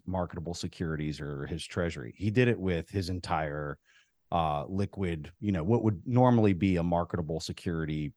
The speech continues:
portion of your balance sheet. Because he did that, and because it is just so, uh, in your face, uh, from a corporate standpoint,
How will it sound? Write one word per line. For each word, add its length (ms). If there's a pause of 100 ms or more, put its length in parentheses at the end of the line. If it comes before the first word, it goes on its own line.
portion 400
of 100
your 120
balance 360
sheet. 240 (460)
Because 580
he 160
did 280
that, 360 (560)
and 140
because 680 (120)
it 240
is 580 (300)
just 240 (160)
so, 840 (120)
uh, 400 (200)
in 200
your 180
face, 760 (760)
uh, 380
from 200
a 60
corporate 540
standpoint, 720